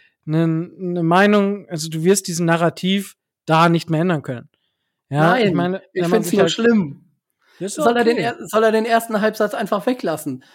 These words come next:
Speaker 2: Da hat man, hat da keiner ein Problem mit. Die, die, die Sprache an sich, die ist so, oh, das, das kotzt mich an.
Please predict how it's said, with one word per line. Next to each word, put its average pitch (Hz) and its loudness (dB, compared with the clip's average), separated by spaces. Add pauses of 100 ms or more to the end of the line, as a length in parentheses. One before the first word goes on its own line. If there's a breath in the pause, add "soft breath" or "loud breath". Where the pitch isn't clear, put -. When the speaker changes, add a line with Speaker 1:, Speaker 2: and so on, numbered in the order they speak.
Speaker 2:
Da 160 -4
hat 180 -2
man, 220 -4
hat 185 -4
da 190 -2
keiner 208 -2
ein 208 -2
Problem 208 2
mit. 143 -4 (300 soft breath)
Die, - -12
die, - -20 (200 soft breath)
die 208 -4
Sprache 220 -2
an 208 -6
sich, 247 -4 (200)
die 254 -8
ist 208 -8
so, 262 -8 (300)
oh, 151 2 (260)
das, 190 -8
das 190 -8
kotzt 254 -2
mich 262 0
an. 202 -2